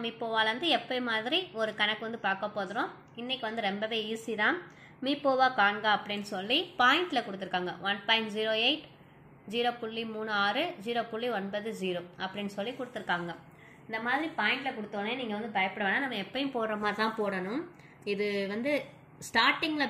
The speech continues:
பேசிக்கா இருக்கவங்களுக்கு தெரியாது, அவங்களுக்காக தான் இந்த video. இப்ப இந்த மாதிரி பாயிண்ட்ல கொடுத்தாங்க அப்படின்னா நமக்கு எல்லாமே எப்படி கொடுத்துருக்காங்க அப்படின்னா புள்ளிக்கு அப்புறம் ரெண்டு ரெண்டு ஸ்தானம் இருக்கா?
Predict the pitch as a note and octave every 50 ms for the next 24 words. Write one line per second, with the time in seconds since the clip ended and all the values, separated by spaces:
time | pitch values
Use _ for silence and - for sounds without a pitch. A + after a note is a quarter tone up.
0 | G#3 G#3+ A#3 C4+ C4+ - C#4+ - - C#4+ C4+ B3+ A#3+ A3 A3 A3 A3 C4 - -
1 | G3+ G3+ A3+ A3+ G#3+ G3 F#3+ A3+ C#4 D4+ - - F#3+ G3+ A3+ A#3 A3+ A3+ - G#3
2 | G#3 G#3+ A3 A#3 A#3+ A#3 G#3+ G3 F#3+ F#3+ G3 F#3 F#3 F3+ F3+ - - - - -
3 | - - - - - B3 B3 A#3+ A#3+ A#3+ B3 C4 D4 D#4+ E4 D#4 - A3 G#3+ A3
4 | B3+ C#4+ - C#4+ C4 C4 A3+ A3 A3 - A3 G#3+ A3 G#3+ G#3 - - F#3+ G3+ A#3
5 | C4+ A#3+ A3 G#3 G#3+ G#3 G3 G3+ A3+ B3+ C#4 C#4+ D4 C#4+ A3 - - A#3+ A#3 G#3
6 | G#3 G3+ G3+ G3+ G#3 G3 F#3 - F#3+ G3 A#3 C#4 C#4 - B3+ B3+ C#4 D4+ D4 -
7 | A3 F#3+ - A3 B3+ C#4+ B3+ G#3 G3 G3+ G#3 A3+ A3 G#3+ G#3 G3+ G#3 G#3 - -
8 | G3+ G3+ G#3+ A3 G#3+ G3+ F#3+ G3 A#3 A#3+